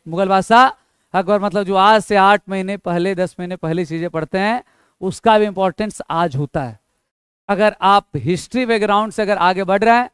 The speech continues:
तो आपका बेसिक समझ में आता है। और मैंने आपको बताया था दक्षिण अफ्रीका में क्यों ना हो लंदन, क्यों ना हो पोर्ट एलिजाबेथ, क्योंकि दक्षिण अफ्रीका भी किसका गुलाम था?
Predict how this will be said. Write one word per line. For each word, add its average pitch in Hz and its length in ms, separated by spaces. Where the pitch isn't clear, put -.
तो 190 60
आपका 190 240
बेसिक 196 440
समझ 202 260
में 185 100
आता 147 200
है। 123 140
और 196 120
मैंने 202 180
आपको 196 220
बताया 208 340
था 247 140
दक्षिण 208 300
अफ्रीका 208 380
में 208 120
क्यों 240 200
ना 247 80
हो 240 120
लंदन, 254 480
क्यों 226 120
ना 240 100
हो 240 100
पोर्ट 240 240
एलिजाबेथ, 254 440
क्योंकि 190 180
दक्षिण 208 320
अफ्रीका 220 380
भी 214 80
किसका 220 300
गुलाम 226 280
था? 247 340